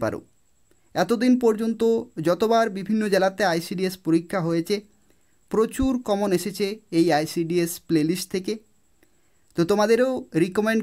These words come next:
করব, যদি তোমরা প্রস্তুতি শুরু করে দিয়েছো তাহলে এই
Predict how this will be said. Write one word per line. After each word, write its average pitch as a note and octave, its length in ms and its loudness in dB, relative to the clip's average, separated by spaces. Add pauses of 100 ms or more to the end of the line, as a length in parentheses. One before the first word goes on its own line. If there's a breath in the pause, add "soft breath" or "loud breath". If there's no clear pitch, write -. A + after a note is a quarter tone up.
করব, F#3+ 180 -2 (540)
যদি G#3 240 0
তোমরা A3+ 200 2 (140)
প্রস্তুতি G3 440 -4 (120)
শুরু F#3 160 -4 (120)
করে F3+ 220 0
দিয়েছো F3 320 2 (720)
তাহলে F#3 340 2 (280)
এই E3+ 80 4